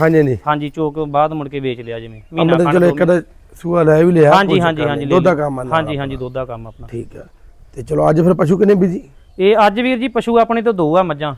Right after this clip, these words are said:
Speaker 1: ਦੋਵੇਂ ਮਈਆਂ ਹੀ ਦੋਵੇਂ?
Speaker 2: ਹਾਂਜੀ, ਦੋਵੇਂ ਮੱਝਾਂ ਹੀ ਆ। ਇੱਕ ਮਤਲਬ ਗੱਭਣ ਤਿਆਰ ਆ, ਕੋਈ ਦੋ ਤਿੰਨ ਦਿਨ ਖੜਦੀ ਆ।
Speaker 1: ਹਾਂਜੀ, ਹਾਂਜੀ।
Speaker 2: ਇੱਕ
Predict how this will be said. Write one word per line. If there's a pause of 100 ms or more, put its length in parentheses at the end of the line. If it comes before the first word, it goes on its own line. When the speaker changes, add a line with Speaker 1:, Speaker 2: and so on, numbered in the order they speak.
Speaker 1:
ਦੋਵੇਂ
ਮਈਆਂ
ਹੀ
ਦੋਵੇਂ?
Speaker 2:
ਹਾਂਜੀ,
ਦੋਵੇਂ
ਮੱਝਾਂ
ਹੀ
ਆ।
ਇੱਕ
ਮਤਲਬ
ਗੱਭਣ
ਤਿਆਰ
ਆ,
ਕੋਈ
ਦੋ
ਤਿੰਨ
ਦਿਨ
ਖੜਦੀ
ਆ। (160)
Speaker 1:
ਹਾਂਜੀ,
ਹਾਂਜੀ।
Speaker 2:
ਇੱਕ